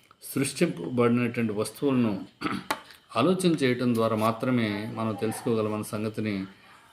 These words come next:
ఆ, మా యొక్క వీక్షకులందరూ కూడా గమనించాలని, ఆ, మనం చేస్తూ ఉన్నటువంటి వారున. ఎందుకంటే ఆయనలో శక్తి ఉంది, ఆయనలో ప్రభావం ఉంది.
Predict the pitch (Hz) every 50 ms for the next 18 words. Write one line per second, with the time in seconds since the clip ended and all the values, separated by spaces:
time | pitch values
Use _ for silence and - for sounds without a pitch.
0 | - - 110 107 110 107 104 104 104 104 107 113 110 107 110 101 - 110 104 110
1 | 117 110 - - 120 131 120 113 110 107 107 107 98 110 104 104 95 104 101 110
2 | 123 127 123 - - 120 120 117 113 107 104 98 104 - - - - - - -
3 | _ - - 101 104 98 110 113 117 123 143 143 143 139 127 - - - 117 113
4 | 110 110 98 113 107 101 101 101 98 98 95 104 98 101 98 92 - - _ _
5 | _ _ _ - 117 123 151 151 151 135 123 117 113 104 98 98 98 117 123 -
6 | - - - - - - - - 110 120 131 135 135 131 127 127 131 127 127 123
7 | - - 123 113 - - 123 117 110 98 95 95 92 - 98 110 123 131 131 127
8 | 131 127 123 127 - 113 107 107 117 120 123 120 113 107 101 98 92 98 95 98
9 | 98